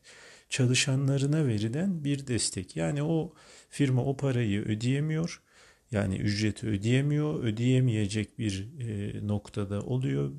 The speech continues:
bir doğal afetten olabilir, bir salgın hastalıktan, yani elinde olmayan bir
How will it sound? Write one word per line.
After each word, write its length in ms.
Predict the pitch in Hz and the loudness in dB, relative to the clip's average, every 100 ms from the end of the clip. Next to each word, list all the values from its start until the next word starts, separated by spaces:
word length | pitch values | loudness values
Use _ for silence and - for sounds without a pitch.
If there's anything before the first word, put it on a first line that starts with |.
| - | -8
bir 260 | 117 104 | -6 -4
doğal 380 | 110 107 107 107 | -2 0 0 -2
afetten 480 | 104 - 113 - 113 | -4 -4 -8 -6 -6
olabilir, 500 | 113 110 107 110 110 | -4 -2 -2 -2 -2
bir 100 | 104 | -4
salgın 460 | - 101 101 101 104 | -2 0 0 0 0
hastalıktan, 560 | 107 - 107 - 113 | 0 0 -4 -6 -8
yani 340 | 110 143 143 139 | -4 -2 -2 0
elinde 400 | 139 151 160 160 | 0 0 -2 0
olmayan 600 | 151 160 135 113 120 120 | 0 0 0 0 0 0
bir 200 | 123 | -2